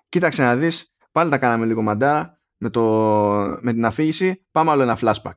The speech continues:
Ξαφνικά μαθαίνουμε ότι η Mel, ε, είχε φάει shoot από την οικογένειά της. Είχαμε ακούσει την Exile, αλλά δεν ξέραμε το γιατί. Έχουμε δει να χτίζει τέτοιο, να χτίζει σχέση,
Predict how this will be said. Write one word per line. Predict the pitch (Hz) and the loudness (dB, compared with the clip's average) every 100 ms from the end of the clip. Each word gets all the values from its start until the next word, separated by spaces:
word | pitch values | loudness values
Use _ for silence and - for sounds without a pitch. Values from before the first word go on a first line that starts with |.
| _ | _
Ξαφνικά | - 151 160 151 170 | -2 -2 0 0 2
μαθαίνουμε | 170 131 160 160 151 | 0 0 0 2 0
ότι | 139 139 | 0 0
η | 123 117 | 2 2
Mel, | 135 147 151 _ _ _ _ _ _ _ _ | 2 0 -2 _ _ _ _ _ _ _ _
ε, | - 131 127 123 120 117 113 107 101 98 98 87 78 71 | -2 0 2 2 2 0 0 -2 -2 -4 -6 -8 -10 -4
είχε | 131 143 | -2 0
φάει | 127 139 113 | 2 0 2
shoot | 139 117 | 0 0
από | 104 101 98 95 92 | -2 0 0 0 -2
την | 107 | -4
οικογένειά | 104 107 110 101 104 | -2 0 0 2 0
της. | - | -2
Είχαμε | 151 170 | -4 0
ακούσει | 160 190 165 | 0 0 0
την | 131 | 0
Exile, | 127 110 120 | 0 0 0
αλλά | 110 110 | 2 2
δεν | 123 | 0
ξέραμε | 120 135 113 | 0 0 0
το | |
γιατί. | 104 95 104 131 - _ _ _ - | 0 -2 -2 -4 -6 _ _ _ -4
Έχουμε | 156 185 180 | -2 0 2
δει | |
να | 190 | 2
χτίζει | 165 196 180 185 185 180 180 175 170 165 165 | 0 0 0 0 0 0 0 0 0 -2 -2
τέτοιο, | 165 156 123 107 | -4 -2 0 0
να | 117 | -2
χτίζει | - 156 156 143 | -4 -6 -4 -6
σχέση, | - 147 143 151 139 135 127 123 120 117 | -2 -2 -2 -2 0 2 2 0 0 -2